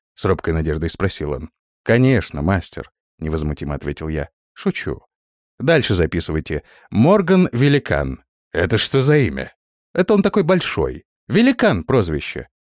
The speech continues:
«Простолюдин». «Понял. Дворян не мог подобрать?» — проворчал он. «Дальше».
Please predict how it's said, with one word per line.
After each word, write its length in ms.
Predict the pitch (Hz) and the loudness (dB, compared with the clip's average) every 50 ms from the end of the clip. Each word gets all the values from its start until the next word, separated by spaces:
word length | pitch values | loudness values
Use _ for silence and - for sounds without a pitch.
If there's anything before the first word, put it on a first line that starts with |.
| _ _ _ - | _ _ _ -4
«Простолюдин». 760 | 156 185 - - - 170 160 135 90 82 78 76 71 67 - _ _ _ _ _ _ _ _ _ | -2 -2 -2 0 0 2 2 2 0 0 -2 -2 -2 -4 -8 _ _ _ _ _ _ _ _ _
«Понял. 480 | - - 78 76 73 71 69 71 67 - - _ _ _ | -6 -4 -4 -2 -2 -4 -4 -6 -8 -10 -12 _ _ _
Дворян 420 | - 82 95 107 123 123 117 98 87 | -4 0 0 2 2 2 2 2 4
не 120 | 98 113 | 4 4
мог 240 | 139 165 190 - - | 6 4 4 2 0
подобрать?» — 500 | - 104 85 73 71 71 69 65 - - _ _ _ _ - | 0 0 0 0 0 -2 -4 -4 -6 -12 _ _ _ _ -8
проворчал 480 | - 82 82 80 78 - - 80 73 | -4 0 0 0 0 -2 -4 -4 -4
он. 220 | 71 69 65 - _ _ _ _ _ _ | -4 -6 -8 -10 _ _ _ _ _ _
«Дальше». 640 | - 69 80 101 110 107 92 - 104 98 95 85 | -4 -2 0 2 2 0 0 0 2 2 2 0